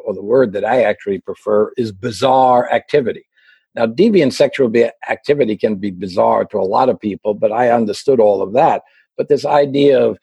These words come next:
eating, drinking blood and eating flesh and sacrificing people and standing in circles and daggers and all this stuff, this was a little bit different.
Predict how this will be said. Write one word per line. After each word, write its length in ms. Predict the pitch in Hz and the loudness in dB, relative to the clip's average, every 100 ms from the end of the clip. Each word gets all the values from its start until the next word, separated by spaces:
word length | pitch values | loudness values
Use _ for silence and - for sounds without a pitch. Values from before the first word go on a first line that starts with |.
| _ _ | _ _
eating, 480 | - 131 127 123 110 | 0 2 2 0 -2
drinking 440 | 92 127 113 117 92 | -2 -4 -2 -6 -2
blood 360 | 113 117 117 | 2 4 4
and 140 | 104 98 | 0 -4
eating 320 | 120 117 107 | -2 -2 -6
flesh 640 | - 117 117 117 110 - | -4 0 4 4 2 -2
and 180 | 90 - | -8 -14
sacrificing 880 | - 117 117 113 - 113 110 110 101 | -4 -2 -2 -4 -2 0 0 -4 -6
people 460 | 117 110 - 98 | -4 -4 -4 -6
and 160 | 98 - | -6 -10
standing 460 | - 113 113 113 104 | -6 -2 -2 -2 -6
in 100 | 104 | -10
circles 680 | - 113 110 110 107 107 | -2 -2 0 -2 -4 -4
and 160 | - 90 | -12 -2
daggers 520 | 113 117 107 107 92 | 2 2 2 0 0
and 80 | 104 | 0
all 180 | 107 104 | 2 2
this 140 | - | 0
stuff, 200 | 110 107 - _ - _ - | 0 0 -2 _ -20 _ 0
this 200 | 156 151 | 0 2
was 120 | 120 | 2
a 80 | 120 | 2
little 220 | 120 123 | 4 2
bit 260 | 101 98 95 | 0 -6 0
different. 360 | 135 - - | 0 0 -8